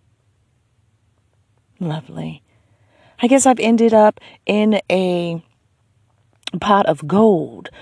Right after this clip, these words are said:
with souls that really never liked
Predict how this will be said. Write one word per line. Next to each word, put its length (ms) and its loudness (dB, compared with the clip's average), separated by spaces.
with 380 -4
souls 800 -4
that 320 -6
really 420 -8
never 380 -6
liked 460 -6